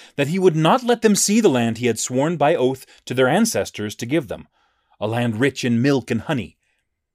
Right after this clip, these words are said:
he replaced them with their sons, whom Joshua circumcised. They were uncircumcised. Their fathers had not circumcised them along the way. When all the men had been circumcised, they stayed there in the camp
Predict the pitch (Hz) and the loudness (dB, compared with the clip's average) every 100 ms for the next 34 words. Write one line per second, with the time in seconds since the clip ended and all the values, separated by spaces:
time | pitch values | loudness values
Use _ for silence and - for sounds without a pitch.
0 | _ - 113 107 - 175 - 202 202 185 | _ -8 -4 -4 0 0 2 0 2 2
1 | 185 175 - 127 98 - - _ _ _ | 0 -2 0 0 -2 -8 -12 _ _ _
2 | _ - 113 120 110 139 - 98 101 - | _ -6 -2 0 2 2 0 -4 -4 -2
3 | 139 110 - 80 71 - - _ _ _ | -4 -4 -8 -10 -10 -14 -16 _ _ _
4 | _ _ _ 113 131 143 208 196 160 220 | _ _ _ 0 2 4 4 4 4 0
5 | 226 113 - - 90 73 - - - _ | 0 -4 -8 -8 -6 -8 -10 -18 -20 _
6 | _ - 98 147 143 117 120 127 117 127 | _ -8 -4 2 2 2 -2 -4 -2 -2
7 | 135 - 165 151 - 101 101 - 107 110 | -2 -4 -2 -2 -2 -2 -2 -4 -4 -2
8 | 110 110 110 131 87 - _ _ _ _ | -2 -2 -2 -2 -4 -14 _ _ _ _
9 | _ _ _ 113 120 135 165 190 160 156 | _ _ _ 0 4 4 4 2 2 0
10 | 127 151 151 170 170 175 156 110 - 80 | -2 -4 -2 -2 0 -2 -2 -6 -6 -8
11 | 76 - - - - 123 - 151 185 143 | -10 -14 -20 -12 -4 -4 0 2 2 4
12 | 135 156 123 143 - 170 131 143 | 2 2 -2 -6 -4 -4 -4 -6